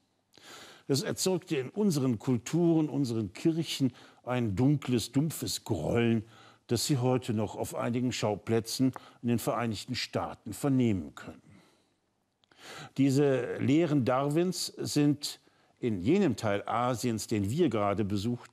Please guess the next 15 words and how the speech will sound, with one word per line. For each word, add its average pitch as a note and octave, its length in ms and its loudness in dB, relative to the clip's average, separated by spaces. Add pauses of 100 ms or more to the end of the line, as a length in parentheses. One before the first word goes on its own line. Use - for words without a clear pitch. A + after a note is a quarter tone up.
(140)
haben, D3+ 400 -8 (420)
hingegen D3+ 460 0
nie C3 480 0
auf A2+ 200 -2
ähnlichen B2 520 -2
Widerstand G#2+ 600 -4
gestoßen, E3+ 800 -6 (320)
weil A2+ 380 2
es - 320 -8
dort C3+ 520 -4
ein C3 180 -6
anderes A#2 480 -4
Verständnis A#2+ 680 -4
von C3 160 -6
Schöpfung, - 600 -6